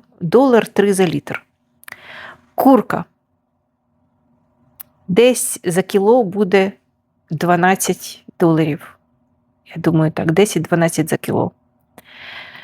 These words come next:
Це більше, е, в-, ніж в Україні, звичайно, але тут і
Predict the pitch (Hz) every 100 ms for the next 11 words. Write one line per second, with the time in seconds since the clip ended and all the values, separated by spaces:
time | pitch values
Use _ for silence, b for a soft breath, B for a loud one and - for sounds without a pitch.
0 | B B B - - 302 262 262 220 -
1 | 214 190 185 180 170 175 - 185 196 180
2 | 196 180 185 196 214 247 220 226 - 220
3 | 208 196 190 196 196 185